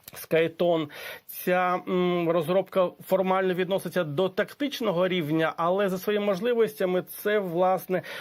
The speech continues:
розвідувальний Б П Л А оперативного рівня, тому що він може перебувати в повітрі понад двадцять чотири години, він може долати відстань, е, в межах понад дві тисячі кілометрів. І як він використовується на лінії фронту, зараз ми поговоримо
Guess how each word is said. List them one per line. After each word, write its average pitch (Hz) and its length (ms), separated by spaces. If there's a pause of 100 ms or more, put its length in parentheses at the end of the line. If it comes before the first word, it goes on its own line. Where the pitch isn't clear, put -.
(140)
розвідувальний 190 920
Б 175 220
П 185 180
Л 180 260
А 180 80
оперативного 185 1040
рівня, 208 300
тому 170 320
що - 160
він 170 140
може 180 320
перебувати 170 640
в 135 80
повітрі 180 540
понад 185 440
двадцять 160 340
чотири 175 340
години, 233 560 (240)
він 185 160
може 202 280
долати 185 360
відстань, 175 540 (340)
е, 160 40
в 143 480
межах 175 440 (120)
понад 175 360
дві 170 180
тисячі 196 320
кілометрів. 220 760 (120)
І 220 220
як 214 280
він 208 100
використовується 190 720
на 185 100
лінії 196 200
фронту, 208 320
зараз 180 280
ми 175 80
поговоримо 170 800